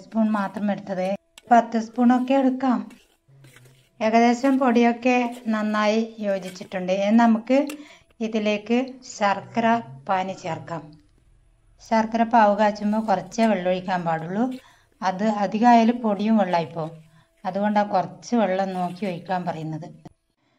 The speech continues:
നമുക്ക് ബോൾസാക്കി ഉരുട്ടിയെടുക്കേണ്ട പാകത്തിൽ വരണം. നമ്മുടെ എള്ളും അവിലും പൊടി ഏകദേശം റെഡിയായി വന്നു. നല്ല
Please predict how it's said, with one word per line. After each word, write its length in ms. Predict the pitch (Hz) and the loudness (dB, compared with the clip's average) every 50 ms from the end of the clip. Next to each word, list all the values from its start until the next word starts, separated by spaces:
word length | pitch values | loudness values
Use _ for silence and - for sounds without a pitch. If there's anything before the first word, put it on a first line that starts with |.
| _ _ _ _ _ - | _ _ _ _ _ -10
നമുക്ക് 400 | 202 202 208 208 202 - 233 233 233 208 185 - - - _ _ _ _ _ _ _ _ _ - | -6 -4 -4 -4 -2 -2 0 0 2 0 -2 -6 -10 -20 _ _ _ _ _ _ _ _ _ 0
ബോൾസാക്കി 680 | 202 202 202 202 202 - 240 233 233 226 233 240 233 233 220 - - - - _ _ _ _ _ _ _ _ - | 2 2 2 2 0 0 0 0 0 2 2 0 0 0 0 -6 -14 -20 -20 _ _ _ _ _ _ _ _ -10
ഉരുട്ടിയെടുക്കേണ്ട 720 | 208 190 185 - - 226 220 214 214 214 - 214 208 214 226 220 220 | -10 -10 -8 -4 -2 0 0 0 0 -2 -2 -2 0 0 -2 0 0
പാകത്തിൽ 400 | 214 196 185 185 190 185 - 202 202 190 | 0 0 0 -2 -4 -4 -4 -4 -4 -4
വരണം. 280 | 180 175 170 170 175 - _ _ _ _ _ _ _ _ _ _ _ _ _ _ _ _ _ _ _ _ _ _ _ _ _ - - _ _ _ _ - | -4 -6 -8 -12 -14 -16 _ _ _ _ _ _ _ _ _ _ _ _ _ _ _ _ _ _ _ _ _ _ _ _ _ -20 -20 _ _ _ _ -16
നമ്മുടെ 340 | 226 220 214 208 202 214 220 214 208 | -12 -6 -4 -2 0 2 2 2 2
എള്ളും 440 | 202 202 196 202 202 208 214 220 226 220 214 196 | 0 -4 -4 -4 -2 -2 -2 -2 -2 -2 -2 -2
അവിലും 300 | 185 196 196 202 208 214 220 - - - _ - _ _ _ _ - | -2 -4 -4 -4 -6 -6 -8 -12 -16 -20 _ -20 _ _ _ _ -6
പൊടി 240 | 185 185 180 185 208 208 208 190 | -4 -4 -2 -2 -2 -2 -2 -2
ഏകദേശം 540 | 185 175 185 180 196 196 185 - - 208 190 190 | -2 -2 -2 -4 -4 -4 -6 -4 -6 -4 -2 -2
റെഡിയായി 360 | 185 180 180 185 185 190 185 190 | -2 -2 -2 -2 -2 -2 -2 -2
വന്നു. 260 | 185 185 180 180 190 220 254 - - - - _ _ _ _ _ _ _ - _ _ _ _ _ _ _ _ _ _ _ _ - | -2 -2 -2 -2 -4 -6 -8 -12 -14 -20 -20 _ _ _ _ _ _ _ -20 _ _ _ _ _ _ _ _ _ _ _ _ -12
നല്ല 320 | 196 190 196 196 196 202 | -12 -10 -6 -4 -4 -4